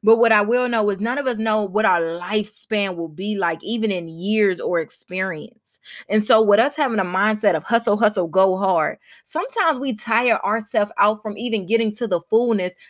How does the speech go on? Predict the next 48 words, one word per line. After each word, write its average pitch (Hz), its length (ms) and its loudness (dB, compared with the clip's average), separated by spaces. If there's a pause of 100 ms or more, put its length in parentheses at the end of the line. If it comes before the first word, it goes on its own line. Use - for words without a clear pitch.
because 214 300 -2
we 247 140 -2
get 233 240 0
to 254 100 0
the 220 60 2
midway 220 440 2
point 214 280 -4
and 214 80 -2
we 262 80 -2
didn't 247 180 -2
put 262 140 -2
in 254 120 -2
so 233 200 -2
much 247 320 -2
and 214 160 -2
we 262 160 0
ain't 226 180 0
seen 247 180 -2
it 226 140 0
as 214 100 -2
quick 240 200 -6
as 220 120 -2
we 226 120 -4
want, 233 260 -2
or 196 80 0
we 220 220 -2 (200)
put 262 180 4
in 240 100 0
so 226 160 4
much 233 260 2
that 214 140 2
we 233 100 0
burn 202 340 0
so 226 140 -2
many 220 240 2
bridges, 208 480 2
or 208 80 4
we 233 140 0
put 247 260 0
in 240 100 -2
so 214 160 2
much 233 300 0
that 208 140 0
we 254 100 0
done 202 200 0
left 226 260 0
out 202 200 2
God. 220 340 4